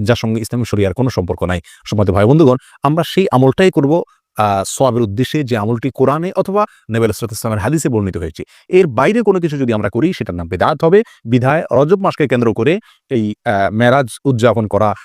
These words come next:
শবে মেরাজ উদযাপন করা, এগুলো সবগুলো বিদআত হবে, এগুলো সবগুলো পরিত্যাজ্য হবে। আল্লাহ তাআলা আমাদেরকে বোঝার তৌফিক দান করুন। সম্মানিত ভাইরা,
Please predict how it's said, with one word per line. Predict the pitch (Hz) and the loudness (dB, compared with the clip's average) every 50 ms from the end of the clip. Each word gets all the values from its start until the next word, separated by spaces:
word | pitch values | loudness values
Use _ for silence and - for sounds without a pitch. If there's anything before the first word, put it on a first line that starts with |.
| - - - | -16 -14 -6
শবে | - 170 170 180 | -2 0 2 4
মেরাজ | 170 151 139 135 113 107 | 4 4 2 2 0 0
উদযাপন | 98 92 107 - 120 113 | -2 -2 -2 -2 -2 -2
করা, | - 147 165 - | -2 -2 -2 -2
এগুলো | - 101 101 95 | -2 -4 -4 -4
সবগুলো | - - 95 90 98 95 | -6 -6 -6 -6 -4 -4
বিদআত | 90 95 87 101 113 147 - 151 | -2 -2 0 0 0 0 0 0
হবে, | 151 180 190 - _ _ _ - | 0 0 0 -2 _ _ _ -6
এগুলো | 127 113 104 104 - | -4 -2 -2 -2 -2
সবগুলো | - - 143 143 165 170 156 | -2 -2 -2 0 0 0 0
পরিত্যাজ্য | - - 107 - 107 101 92 120 | 0 -2 -2 -2 -4 -4 -2 -2
হবে। | 120 139 160 185 | -2 -2 -2 -2
আল্লাহ | 165 101 92 | -2 -2 -2
তাআলা | - 90 | -4 -4
আমাদেরকে | 90 90 92 92 95 | -4 -4 -4 -4 -2
বোঝার | 104 - 104 | -2 0 0
তৌফিক | - 104 98 107 95 | 0 0 0 0 -2
দান | 95 90 87 | -2 -2 -2
করুন। | - 98 90 78 - _ - - _ _ | -2 -2 -4 -4 -8 _ -20 -20 _ _
সম্মানিত | - - 202 226 226 202 | 0 2 2 4 4 4
ভাইরা, | 196 127 104 104 131 | 4 4 2 2 0